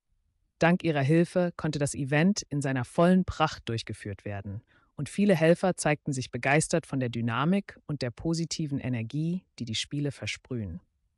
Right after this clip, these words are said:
Ein freiwilliger Helfer betonte, dass die Atmosphäre einfach überwältigend sei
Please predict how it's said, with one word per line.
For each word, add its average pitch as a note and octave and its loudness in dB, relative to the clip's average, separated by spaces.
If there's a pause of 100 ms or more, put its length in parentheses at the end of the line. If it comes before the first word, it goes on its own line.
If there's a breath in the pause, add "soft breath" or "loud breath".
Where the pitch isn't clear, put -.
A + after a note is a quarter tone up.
(680)
Ein C3 -4
freiwilliger E3 4
Helfer E3+ 4
betonte, D#3 -2 (280)
dass - -2
die C#3+ 2
Atmosphäre E3 4
einfach D#3 0
überwältigend C#3+ 4
sei - -10